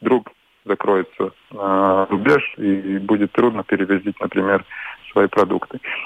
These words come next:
Поэтому государство заинтересовано, чтобы бизнес, э, выжил, э, чтобы гос-, бизнес, э, и предприниматели могли сразу после кризиса, э, возобновить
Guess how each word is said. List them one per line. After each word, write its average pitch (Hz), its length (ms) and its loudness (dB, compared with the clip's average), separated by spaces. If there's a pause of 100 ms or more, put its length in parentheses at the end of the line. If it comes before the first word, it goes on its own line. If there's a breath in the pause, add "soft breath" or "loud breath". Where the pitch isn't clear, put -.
(100)
Поэтому 123 480 2
государство 127 520 0
заинтересовано, 123 720 2
чтобы 110 760 2
бизнес, 113 320 -2 (420)
э, 104 400 2
выжил, 143 420 2 (760)
э, 113 300 -2
чтобы 107 320 -2
гос-, - 320 -4
бизнес, 110 460 0 (260)
э, 110 300 -6
и 104 160 4
предприниматели 110 760 0
могли 101 400 2 (920 loud breath)
сразу 110 380 4
после - 400 -6
кризиса, 98 580 -2 (240)
э, 101 220 -2
возобновить 101 520 -2